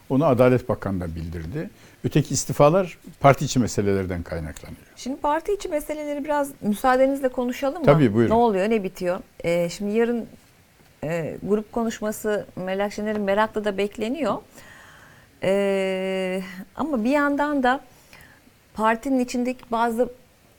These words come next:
Speaker 2: para pul işleri de konuşuluyor. Yani onların tabii detaylarını bilmiyoruz ama yani istifalar ortada. E,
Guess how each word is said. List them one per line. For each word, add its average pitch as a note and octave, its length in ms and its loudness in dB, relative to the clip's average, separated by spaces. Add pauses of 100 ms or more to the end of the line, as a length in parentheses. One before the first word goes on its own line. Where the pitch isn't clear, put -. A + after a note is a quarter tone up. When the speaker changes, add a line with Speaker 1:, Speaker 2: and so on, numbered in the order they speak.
(420)
Speaker 2:
para A#3+ 200 6
pul C4 160 2
işleri A3+ 360 4
de G3 80 4
konuşuluyor. C#3 760 -4 (100)
Yani D3 240 0
onların F#3 280 -2
tabii F#3 200 -4
detaylarını G3 520 -2
bilmiyoruz G#3 400 -2
ama B3+ 160 0
yani G#3 320 0
istifalar F#3+ 800 -2
ortada. A3 560 2 (760)
E, E3+ 880 -2